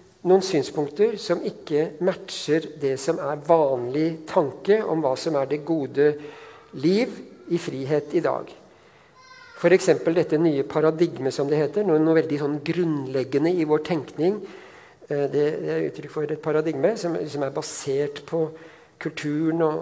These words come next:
og, og våre reaksjoner og tenkemåter. Nå endres et paradigme om hva et menneske er. Til nå i historien så har det alltid vært knyttet til at en eller annen utenfor oss selv bestemmer hvem vi er, vi mennesker.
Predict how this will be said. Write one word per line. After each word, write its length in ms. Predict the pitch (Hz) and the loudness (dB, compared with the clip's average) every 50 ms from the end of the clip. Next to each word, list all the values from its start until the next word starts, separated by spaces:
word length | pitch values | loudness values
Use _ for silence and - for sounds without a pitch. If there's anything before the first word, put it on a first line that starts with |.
| - - | -6 -6
og, 140 | 170 147 | -6 -4
og 300 | 160 180 185 170 170 156 | -4 -4 -4 -4 -4 -4
våre 160 | 151 147 147 139 | -2 -2 -2 0
reaksjoner 580 | 147 151 151 151 - - 139 135 135 139 143 156 | 0 -2 -2 -2 -4 -4 -4 -4 -2 -2 -2 -2
og 80 | 151 | 0
tenkemåter. 600 | 165 160 139 - 143 139 143 131 - - 175 196 208 196 - - - - - - 147 | 0 -2 -2 -2 -4 -6 -6 -6 -4 -6 -6 -6 -6 -8 -14 -20 -20 -20 -8 2 6
Nå 140 | 147 156 170 180 - - - - - | 8 8 8 6 4 -2 -8 -2 0
endres 560 | 185 170 151 135 123 120 139 139 139 139 - 151 | 2 2 2 0 0 -2 -2 -2 -2 0 -2 -2
et 140 | 143 - - | -2 -2 -2
paradigme 600 | 160 147 151 156 156 165 151 135 135 151 175 220 247 - - - - - - - | 0 2 2 2 0 -2 -4 0 0 2 2 2 0 -6 -14 -18 -20 -10 0 4
om 260 | 143 143 156 170 170 185 - 151 | 4 4 4 4 0 -4 -6 -6
hva 160 | 135 127 135 | -4 -2 -2
et 120 | 143 - 185 | -2 0 0
menneske 440 | 165 143 120 - - - - - - | 0 0 0 -4 -8 -6 -6 -6 -4
er. 400 | - 135 139 139 151 151 - - - - _ _ _ _ - - - - _ _ _ _ _ | -4 -8 -6 -6 -8 -10 -12 -16 -20 -20 _ _ _ _ -20 -20 -20 -20 _ _ _ _ _
Til 140 | - 180 180 175 | -2 0 2 4
nå 100 | 165 165 175 | 4 6 6
i 80 | 175 180 208 | 4 2 0
historien 440 | 202 - - 180 156 156 180 220 226 - | -2 -2 0 0 0 2 0 0 0 0
så 80 | 190 | -2
har 80 | 175 - | -4 -2
det 100 | - - | -4 -6
alltid 340 | 156 170 160 - 208 196 196 | -6 -6 -4 0 0 2 2
vært 160 | 190 190 - | 2 0 -2
knyttet 240 | 214 - - - - | -6 -4 -4 -4 -4
til 100 | 165 165 190 | -2 -2 -2
at 120 | 196 196 | -2 0
en 180 | 180 160 165 175 | 2 2 4 4
eller 160 | 185 185 170 | 4 4 2
annen 280 | 160 170 - 214 175 - | 2 0 -2 -6 -6 -6
utenfor 380 | - 156 147 - 180 175 180 202 | -6 -10 -10 -6 -4 -2 -2 -2
oss 120 | 196 - - | -4 -2 -2
selv 200 | 214 226 240 214 - - - - - - - - | -2 -2 -2 -4 -8 -16 -20 -20 -20 -20 -8 -6
bestemmer 460 | 196 - - - 156 151 151 160 156 | -6 -4 0 2 2 4 4 4 4
hvem 140 | 147 139 143 143 | 4 0 0 -2
vi 100 | 139 143 | -2 -4
er, 220 | 143 143 147 147 - - | -4 -6 -8 -10 -10 -6
vi 140 | 147 156 | -4 0
mennesker. 460 | 160 151 135 - - - - 147 - | 0 0 0 0 -6 -8 -8 -8 -10